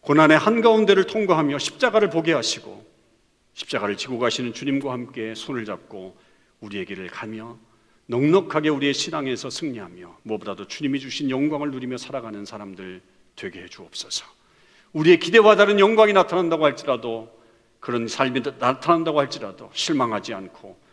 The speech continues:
우리의 이 고난을 두려워하지 않고 당당하게 나아가는 주의 백성들 되게 해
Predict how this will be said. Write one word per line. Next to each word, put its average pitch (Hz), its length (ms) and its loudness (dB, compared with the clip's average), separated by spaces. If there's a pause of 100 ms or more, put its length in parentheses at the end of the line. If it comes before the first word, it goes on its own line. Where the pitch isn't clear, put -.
(380)
우리의 104 580 -6
이 175 200 2
고난을 156 760 2
두려워하지 151 500 0
않고 123 260 -6
당당하게 113 480 -2
나아가는 95 540 -6 (320)
주의 98 200 -10
백성들 92 540 -10
되게 95 220 -12
해 87 360 -16